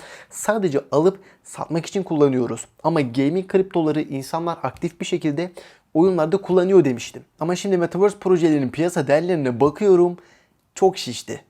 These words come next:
Elbette yükselebilir, kısa süreli ataklar gelebilir, özellikle Sandbox'ta. Ama piyasa değerleri fazla.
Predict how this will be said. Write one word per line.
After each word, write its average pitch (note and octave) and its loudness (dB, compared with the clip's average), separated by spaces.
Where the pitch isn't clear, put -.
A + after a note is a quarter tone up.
Elbette D#3+ -2
yükselebilir, D3+ 0
kısa - -4
süreli E3 2
ataklar D#3 0
gelebilir, C#3+ 0
özellikle C#3+ 0
Sandbox'ta. E3+ -2
Ama D#3 0
piyasa C#3+ 0
değerleri C3+ 2
fazla. A2+ -2